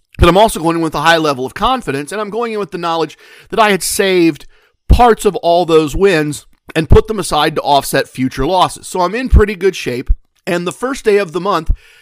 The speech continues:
happened to coincide with the last day of, like, four days that the Caesars Company was doing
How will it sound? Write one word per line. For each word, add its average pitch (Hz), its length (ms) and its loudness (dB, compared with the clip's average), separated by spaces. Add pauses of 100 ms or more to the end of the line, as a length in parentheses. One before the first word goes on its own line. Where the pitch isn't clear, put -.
(320)
happened 233 400 -2
to 226 40 -6
coincide 156 680 -4 (240)
with 165 260 2
the 160 160 0
last 170 580 -4
day 156 380 0
of, 151 220 -4
like, 156 240 -4
four 190 340 0
days 147 440 -4 (200)
that - 220 -6
the 156 80 -10
Caesars 226 400 -6
Company 160 480 -6 (260)
was 165 180 -2
doing 185 520 -4